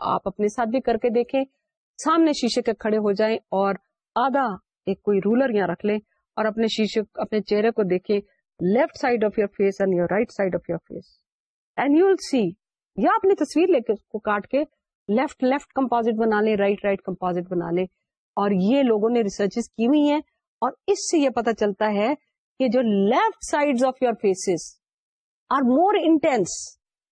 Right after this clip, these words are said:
and the right sides of your faces are less intense۔ اس لیے کہ آپ نے جب دیکھنا تھا دوسرے کی، آپ لیفٹ سائیڈ دیکھتے ہیں،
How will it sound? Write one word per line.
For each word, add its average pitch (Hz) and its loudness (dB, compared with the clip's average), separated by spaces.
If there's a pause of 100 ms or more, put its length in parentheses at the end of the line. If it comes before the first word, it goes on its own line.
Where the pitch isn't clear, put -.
(140)
and 208 -2
the 196 -2
right 240 0
sides 240 -2
of 196 -2
your 190 -2 (120)
faces 233 -2 (420)
are 185 0
less 180 -4
intense۔ - -14 (240)
اس 262 -2
لیے 294 4 (500)
کہ 285 -4 (120)
آپ 269 0
نے 330 2
جب 285 2
دیکھنا 247 0
تھا 269 -2
دوسرے 233 0
کی، 302 0 (460)
آپ 240 -2 (640)
لیفٹ 240 -2
سائیڈ 220 0
دیکھتے 220 -2
ہیں، 262 0